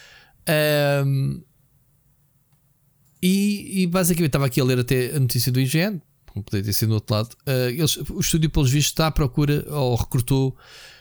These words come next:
foram buscar pessoas que estiveram ligadas ao primeiro jogo, ok? Apesar de ser mesmo o, o mesmo estúdio, eles voltaram a contratar pessoas para desenvolver então este novo título. Já anda aí um trailer.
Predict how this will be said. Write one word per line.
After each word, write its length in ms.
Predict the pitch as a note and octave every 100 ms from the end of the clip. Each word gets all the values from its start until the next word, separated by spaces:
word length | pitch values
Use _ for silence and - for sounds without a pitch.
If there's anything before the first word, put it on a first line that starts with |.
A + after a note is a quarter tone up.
| _ - A#2+ A2
foram 300 | - D3 C#3
buscar 220 | - C#3+
pessoas 320 | - - D#3
que 60 | -
estiveram 280 | C#3 C#3+ C#3
ligadas 280 | C3+ C#3 C3
ao 60 |
primeiro 280 | B2 C3 B2+
jogo, 380 | - B2 B2 A#2+
ok? 320 | - A2+ A#2+ -
Apesar 260 | C3 C#3+
de 60 | C3
ser 120 | D#3
mesmo 300 | D3 C3+ C#3+
o, 220 | B2+ C#3
o 40 | B2
mesmo 300 | C#3 A#2+ B2
estúdio, 420 | - C3 B2+ D3
eles 80 | A#2+
voltaram 500 | G#2 G#2 G#2+ B2 A#2
a 40 |
contratar 380 | A2+ A#2 A#2 A2+
pessoas 240 | - B2+ A#2
para 120 | B2
desenvolver 420 | A#2 A#2 B2 A#2 A2+
então 220 | A#2+ A#2
este 220 | - -
novo 240 | A2+ A2 -
título. 300 | A#2 A#2+ A2
Já 120 | D3+
anda 120 | D#3+
aí 100 | D#3
um 60 | A#2+
trailer. 400 | C3 B2+ C#3+